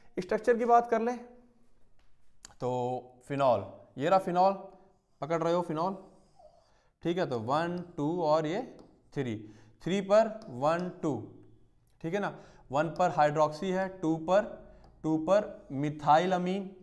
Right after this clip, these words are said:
मिथाइल अमीनो, और वन, टू इथाइल और फिनॉल, यहाँ पर एक ही है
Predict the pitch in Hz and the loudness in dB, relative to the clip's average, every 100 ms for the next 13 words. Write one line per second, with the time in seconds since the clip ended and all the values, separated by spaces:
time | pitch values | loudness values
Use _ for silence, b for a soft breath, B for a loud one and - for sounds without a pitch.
0 | - _ _ _ _ _ 135 131 147 175 | -20 _ _ _ _ _ -12 -4 0 0
1 | 247 - 147 147 147 165 185 180 B B | 0 -6 -4 -2 0 -2 -4 -6 B B
2 | - 156 156 131 165 180 165 220 233 - | 4 4 4 2 0 0 -2 -2 -4 -8
3 | - 147 127 160 156 180 185 262 - - | -14 -12 -6 2 2 4 2 2 -4 -6
4 | 139 131 127 139 170 160 151 185 208 220 | -2 0 0 0 0 -2 -2 -2 0 0
5 | 226 - | -2 -14